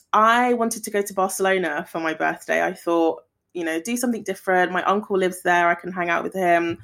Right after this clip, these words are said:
Um, never been to a beach before. So I thought in order to go on the beach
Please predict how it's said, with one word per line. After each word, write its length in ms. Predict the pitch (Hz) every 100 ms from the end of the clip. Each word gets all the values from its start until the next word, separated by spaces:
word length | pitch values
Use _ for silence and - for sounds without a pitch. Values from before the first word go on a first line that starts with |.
| - - - -
Um, 480 | 175 175 175 170 165
never 300 | 208 226 233
been 160 | 214
to 100 | 208
a 60 | 190
beach 340 | 185 180 -
before. 540 | - 165 160 160 190 240 - -
So 240 | - - 185
I 140 | 190
thought 500 | 196 202 190 190 - -
in 120 | 202
order 320 | - 247 262 254
to 300 | 254 233 226
go 260 | - 185 196
on 80 | 214
the 80 | 214
beach 580 | 196 185 190 - -